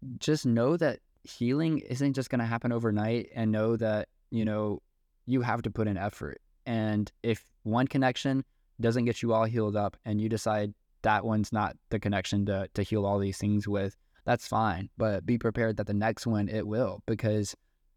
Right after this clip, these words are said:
it's gonna happen. You have to heal these wounds, or you'll keep replay-, re-, replaying the same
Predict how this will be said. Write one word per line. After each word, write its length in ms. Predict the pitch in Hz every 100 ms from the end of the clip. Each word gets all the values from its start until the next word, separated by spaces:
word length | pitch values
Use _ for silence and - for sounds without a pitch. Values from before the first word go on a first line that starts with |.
| _ 120
it's 140 | 113
gonna 240 | 117 117
happen. 280 | 110 117 104
You 120 | 104
have 260 | 104 110 -
to 80 | 104
heal 220 | 107 107
these 240 | 101 95
wounds, 420 | 107 113 110 101 -
or 140 | 110 107
you'll 180 | 107 104
keep 220 | - 117 _ - 107
replay-, 400 | 110 - 110 -
re-, 200 | 117 117 _ -
replaying 480 | 131 - 139 151
the 80 | 110
same 440 | - 120 117 113